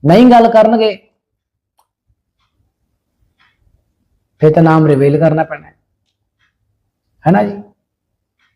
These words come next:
ਠੀਕ ਹੈ ਜੀ। ਪੇਰੈਂਟਸ ਨੂੰ ਨਾਲ ਲੈ ਕੇ ਜਾਊਂਗਾ ਮੈਂ, ਜਿਨ੍ਹਾਂ ਨਾਲ ਇਹ ਕੁਛ ਹੋ ਚੁੱਕਾ ਹੈ। ਹੈ ਨਾ ਜੀ? ਤਾਂ ਬਹੁਤ ਗਲਤ ਹੋਇਆ। ਮਿਲਦੇ ਹਾਂ ਨੈਕਸਟ ਵੀਡੀਓ 'ਚ।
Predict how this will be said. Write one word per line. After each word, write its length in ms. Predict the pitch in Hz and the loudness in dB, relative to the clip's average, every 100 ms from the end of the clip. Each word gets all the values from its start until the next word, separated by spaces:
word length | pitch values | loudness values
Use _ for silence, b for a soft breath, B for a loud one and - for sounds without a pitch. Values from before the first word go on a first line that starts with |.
| _ _ _ _ _ _ _ _ _ - | _ _ _ _ _ _ _ _ _ -10
ਠੀਕ 200 | - 175 | -2 2
ਹੈ 60 | 151 | 2
ਜੀ। 240 | 196 - - _ _ _ _ _ _ _ _ _ _ - | -2 -10 -20 _ _ _ _ _ _ _ _ _ _ -2
ਪੇਰੈਂਟਸ 320 | 175 180 190 | 2 2 2
ਨੂੰ 160 | 202 208 | 0 0
ਨਾਲ 220 | 175 160 | 0 0
ਲੈ 100 | 165 | -2
ਕੇ 80 | 165 | -4
ਜਾਊਂਗਾ 260 | 170 180 185 | -10 -12 -18
ਮੈਂ, 140 | - _ _ _ - | -20 _ _ _ -10
ਜਿਨ੍ਹਾਂ 220 | 147 165 | -6 -2
ਨਾਲ 120 | 170 | 0
ਇਹ 80 | 165 | -2
ਕੁਛ 200 | 170 175 | -2 -6
ਹੋ 160 | 156 120 | -4 -6
ਚੁੱਕਾ 300 | - - - | -6 -20 -20
ਹੈ। 120 | - _ _ _ _ _ _ _ _ _ _ _ _ 143 | -20 _ _ _ _ _ _ _ _ _ _ _ _ -2
ਹੈ 60 | |
ਨਾ 100 | 170 | 0
ਜੀ? 400 | 196 180 - - _ _ _ _ | 0 -6 -10 -20 _ _ _ _
ਤਾਂ 80 | 139 | -4
ਬਹੁਤ 240 | 147 180 | 0 0
ਗਲਤ 280 | 156 151 147 | 2 0 0
ਹੋਇਆ। 200 | 156 - - _ _ _ _ _ _ _ _ _ _ _ _ _ _ _ 156 | -6 -10 -18 _ _ _ _ _ _ _ _ _ _ _ _ _ _ _ 0
ਮਿਲਦੇ 200 | 170 208 | 2 2
ਹਾਂ 60 | |
ਨੈਕਸਟ 300 | 196 185 185 | 2 -2 -2
ਵੀਡੀਓ 260 | 190 180 196 | -4 -2 -6
'ਚ। 140 | - | -8